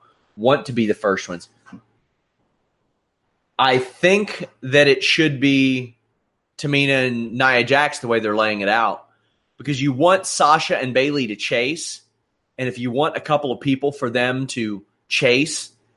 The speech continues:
and that I, I think Bayley and Sasha can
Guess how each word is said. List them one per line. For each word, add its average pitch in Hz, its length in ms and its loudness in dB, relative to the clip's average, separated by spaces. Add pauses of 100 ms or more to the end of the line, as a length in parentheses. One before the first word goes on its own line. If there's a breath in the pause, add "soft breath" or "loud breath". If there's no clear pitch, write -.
(220)
and 139 380 2
that 123 180 6 (100)
I, 131 140 4
I 156 60 2
think 151 300 0
Bayley 143 300 4
and 120 100 -2
Sasha 131 300 2
can 120 300 -10